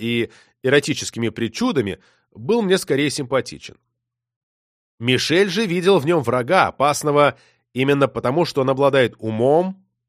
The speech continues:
широтой познаний и вкусов, целеустремленностью и естественной способностью выходить за рамки догмы,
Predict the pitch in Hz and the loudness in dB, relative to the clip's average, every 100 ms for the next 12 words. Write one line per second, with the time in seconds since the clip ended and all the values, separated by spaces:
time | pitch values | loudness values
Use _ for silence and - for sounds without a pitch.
0 | _ _ - 123 131 156 139 139 104 110 | _ _ -4 0 2 2 0 0 0 0
1 | 156 165 170 147 - - 196 151 214 208 | 0 0 -2 -4 -12 -10 -6 -2 -2 -2
2 | _ _ _ _ - 139 151 139 139 131 | _ _ _ _ -8 -2 -2 0 -2 0
3 | 127 139 147 170 - 220 208 - _ _ | 2 2 2 -2 -4 -6 -6 -8 _ _
4 | - 170 170 226 - 233 - 151 151 147 | -10 -8 -4 -4 0 0 0 -4 -2 -2
5 | - 147 - 254 196 147 - 104 110 131 | -2 -4 0 -2 0 -4 -2 -4 -2 -2
6 | 220 170 131 123 139 156 139 127 101 202 | -2 -4 -2 2 2 2 -2 -6 6 6
7 | 110 95 | 6 -8